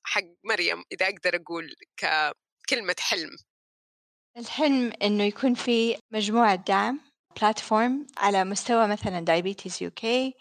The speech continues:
Speaker 2: على مستوى جي دي آر إف، يكون evidence based، مبني على دراسات علمية، أبحاث علمية، مو مبني على كلام ف-، كلام فلان ولا،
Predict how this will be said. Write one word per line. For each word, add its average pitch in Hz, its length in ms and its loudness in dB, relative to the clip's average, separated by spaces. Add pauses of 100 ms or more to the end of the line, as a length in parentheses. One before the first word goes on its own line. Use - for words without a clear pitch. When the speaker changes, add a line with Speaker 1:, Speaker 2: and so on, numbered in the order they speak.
(340)
Speaker 2:
على 185 120 -6
مستوى 175 340 0
جي 185 180 0
دي 175 200 -2
آر 175 240 0
إف، - 160 -6
يكون 214 200 -6
evidence 190 460 0 (120)
based، - 360 -10 (460)
مبني 220 400 4
على 202 500 4
دراسات 196 680 -2
علمية، 214 580 -4 (480)
أبحاث 214 480 -2
علمية، 202 580 -4 (500)
مو 220 120 2
مبني 196 400 2
على 185 440 2 (280)
كلام 202 220 2
ف-، - 160 -10 (420)
كلام 226 240 4
فلان 220 400 4
ولا، 190 520 4